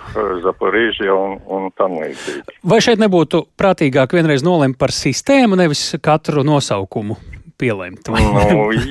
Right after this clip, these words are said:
Speaker 2: jā, principā jau sistēmai atbilst visi ukrainiskie nosaukumi, un... Nu, tiklīdz aktualizējas kāds jauns vietvārds vai, uh, sugas vārds, nu, tad par to arī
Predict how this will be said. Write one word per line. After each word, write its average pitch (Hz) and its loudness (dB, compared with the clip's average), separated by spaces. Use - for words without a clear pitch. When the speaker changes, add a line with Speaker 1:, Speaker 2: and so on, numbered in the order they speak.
Speaker 2:
jā, 151 2
principā 113 2
jau 107 4
sistēmai 98 0
atbilst 113 0
visi 98 -4
ukrainiskie 92 0
nosaukumi, 123 0
un... 117 2
Nu, 117 -2
tiklīdz 104 0
aktualizējas 87 0
kāds - -2
jauns 110 2
vietvārds 113 -2
vai, 90 2
uh, 80 -8
sugas 113 -6
vārds, 120 0
nu, 92 -4
tad 107 -2
par 87 -2
to 101 4
arī 117 2